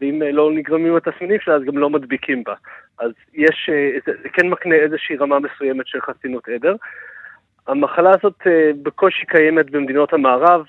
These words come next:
אה, לפני כמה שנים היה, היו מקרים, כמה מקרים של, אה, דיפתריה באירופה, שני ילדים שלצערנו נפטרו, אבל, אה, המחלה הזאת קיימת בעיקר ב-,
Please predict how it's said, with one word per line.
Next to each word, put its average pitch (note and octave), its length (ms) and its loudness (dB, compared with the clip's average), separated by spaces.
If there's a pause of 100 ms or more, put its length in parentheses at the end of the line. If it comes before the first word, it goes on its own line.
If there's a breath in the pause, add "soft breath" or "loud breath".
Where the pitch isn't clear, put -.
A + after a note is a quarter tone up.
(120)
אה, B2+ 340 0
לפני D3 600 -4 (140)
כמה D#3 220 0
שנים D3 360 0
היה, C#3 340 2
היו D3 180 -4
מקרים, C#3 460 -4
כמה C#3+ 280 -6
מקרים C#3+ 320 -4
של, C3 320 -4
אה, B2 380 -2
דיפתריה C3+ 460 -2
באירופה, D3+ 640 2
שני - 180 -6
ילדים C3 420 -2
שלצערנו C3 640 -4
נפטרו, D#3 500 -2 (640 loud breath)
אבל, C3+ 480 2
אה, C3+ 320 0 (760)
המחלה D#3+ 340 2
הזאת E3 200 0 (440 loud breath)
קיימת D#3+ 280 2
בעיקר D3+ 380 2
ב-, C3+ 360 2